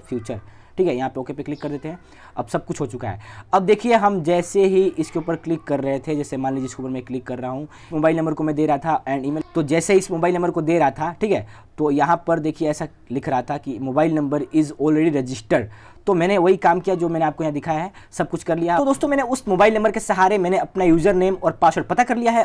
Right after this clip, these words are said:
अब आपको मोबाइल नंबर रजिस्टर ऐसा लिखा हुआ आ रहा था, डायरेक्ट आप इस तरह अपना यूजर नेम और पासवर्ड पता कर सकते हैं। मोबाइल नंबर all is already registered का अर्थ यही होता है कि उस मोबाइल नंबर के सहारे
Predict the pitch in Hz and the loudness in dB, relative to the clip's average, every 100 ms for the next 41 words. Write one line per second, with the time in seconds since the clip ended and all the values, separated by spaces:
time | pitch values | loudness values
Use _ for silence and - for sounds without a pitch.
0 | - 196 190 202 - 202 190 226 226 220 | 4 4 6 4 2 2 4 4 4 2
1 | 196 202 233 202 220 185 233 214 185 202 | 2 0 2 4 4 2 4 6 6 6
2 | 165 190 190 180 185 180 170 - 180 175 | 6 6 4 0 -2 -2 -4 0 2 4
3 | 170 190 180 - 160 170 170 226 214 214 | 4 2 2 2 0 0 0 0 0 -4
4 | - 247 - - - 160 208 247 247 247 | -8 -12 -14 -14 -2 4 6 6 4 2
5 | 247 214 202 208 220 185 - 214 220 226 | 0 0 -4 -2 -2 -2 0 2 4 4
6 | 175 185 233 208 220 - 202 208 170 180 | 2 2 -2 2 2 4 4 4 2 2
7 | 214 247 - 220 202 202 196 196 185 190 | 0 -6 -6 0 2 2 -2 -4 -4 2
8 | 196 170 | 2 2